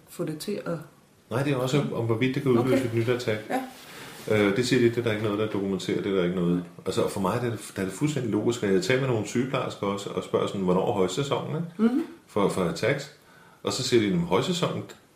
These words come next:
Speaker 2: den er lige præcis der, hvor højsæsonerne er.
Speaker 1: Mhm.
Speaker 2: Den er lige omkring jul, og den er lige omkring
Speaker 1: Mhm.
Speaker 2: sommerferien." Der er rigtig mange, der
Speaker 1: Ja.
Speaker 2: får attack i forbindelse med, at det skaber sommerferie.
Speaker 1: Ja.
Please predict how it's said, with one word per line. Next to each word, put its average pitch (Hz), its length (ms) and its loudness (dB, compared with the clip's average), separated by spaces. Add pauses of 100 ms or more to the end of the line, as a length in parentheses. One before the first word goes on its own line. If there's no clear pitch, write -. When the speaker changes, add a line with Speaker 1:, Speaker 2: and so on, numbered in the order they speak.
(140)
Speaker 2:
den 113 140 0
er 98 220 0 (220)
lige 131 180 -4
præcis 90 300 0
der, 85 100 -2
hvor 87 120 2
højsæsonerne 80 760 0
er. 71 140 -2 (220)
Speaker 1:
Mhm. 190 300 0
Speaker 2:
Den 92 140 2
er 92 80 4
lige 117 220 2
omkring 82 360 -2
jul, 139 260 2
og 101 60 -2
den 107 80 -6
er 107 120 -2
lige 87 160 2
omkring 85 180 -2
Speaker 1:
Mhm. 71 60 -2
Speaker 2:
sommerferien." 71 480 -4
Der 80 60 -6
er - 220 -8
rigtig 147 200 -2
mange, 85 240 -4
der 95 60 -2
Speaker 1:
Ja. - 80 -4
Speaker 2:
får 73 60 -2
attack 85 340 -4
i 95 60 -4
forbindelse 85 400 -8
med, 76 60 -2
at 73 40 -2
det 73 80 -6
skaber - 200 -4
sommerferie. - 480 -8
Speaker 1:
Ja. 208 100 -4